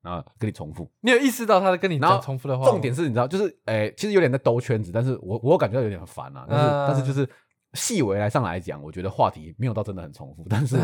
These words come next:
Speaker 2: <laughs>
Speaker 1: 但是有一些很好笑的事情发生在最后面。
Speaker 2: <laughs>
Speaker 1: 就是我终于意识到他在重复的时候是这样，
Speaker 2: 嘿。
Speaker 1: 是，状况是这样，就是，诶，我练完了，
Speaker 2: 嘿。
Speaker 1: 因为我真的很，干，
Speaker 2: 很累。
Speaker 1: 我那天，我那天看，我真的没干嘛，我真的全身暴汗，
Speaker 2: <laughs>
Speaker 1: 我真的很暴汗，就是因为我
Speaker 2: 你听阿伯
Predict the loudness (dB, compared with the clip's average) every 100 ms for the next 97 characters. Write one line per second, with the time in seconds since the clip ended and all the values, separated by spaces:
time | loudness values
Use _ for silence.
0 | 0 2 4 8 8 8 8 6 4 4
1 | 4 4 2 -2 2 2 2 0 0 -2
2 | -2 0 2 4 4 6 4 0 2 2
3 | 2 -2 2 4 4 2 -2 -6 -6 -6
4 | -6 -6 -2 0 0 -2 -14 _ -2 -2
5 | -2 -4 -6 -6 -10 _ _ -14 -12 -12
6 | -8 -6 -6 -10 -14 -20 _ -6 0 4
7 | 6 6 2 -4 -2 0 2 2 2 4
8 | 4 0 -6 -6 0 2 2 0 -4 -4
9 | _ _ -4 -2 0 0 0 -2 -8 -4
10 | -2 -2 -4 -2 4 4 6 4 0 _
11 | -20 _ -6 -2 0 4 4 2 -4 -10
12 | -20 _ -8 -4 -2 -2 2 2 4 2
13 | 4